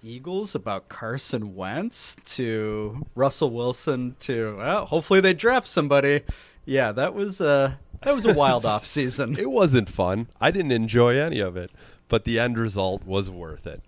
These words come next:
Speaker 2: It was worth all of the bullshit. Just get Nick Foles out of my face. Send him to the Colts already, God damn it.
Speaker 1: Yeah, get him out of Dan's face immediately. Do you have any tidbits about Pablo,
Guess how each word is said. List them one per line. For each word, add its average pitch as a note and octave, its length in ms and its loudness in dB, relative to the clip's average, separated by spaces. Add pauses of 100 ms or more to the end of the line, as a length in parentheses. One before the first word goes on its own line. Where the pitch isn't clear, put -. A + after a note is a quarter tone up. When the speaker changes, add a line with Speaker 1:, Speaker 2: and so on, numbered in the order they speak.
Speaker 2:
It G#2+ 140 -6
was G#2+ 180 -6
worth G2+ 360 -4
all F#2+ 300 -6
of F2 120 -10
the F2 100 -6 (240)
bullshit. - 920 -6 (500)
Just - 240 -6
get A#2+ 160 -4
Nick G2 240 -6
Foles E2+ 340 -6
out D#2 160 -10
of D#2 60 -16
my D2 120 -10
face. E2+ 340 -8
Send C#3 260 -4
him A2 140 -6
to F2 180 -6 (200)
the A2 100 -10
Colts F2 400 -8
already, D#2+ 440 -10
God D#2+ 320 -12
damn E2 240 -8
it. E2+ 120 -8 (680)
Speaker 1:
Yeah, - 140 -20 (260)
get B2+ 200 -10
him C3+ 100 -8
out B2+ 140 -8
of A#2+ 120 -6
Dan's G#2+ 400 -10
face F#2+ 460 -10 (380)
immediately. A#2 840 -6
Do G#2 160 -14
you C3+ 360 -6
have D3+ 560 -2 (500)
any C3+ 220 -4
tidbits C3 580 -4
about G2 300 -6
Pablo, D3 760 2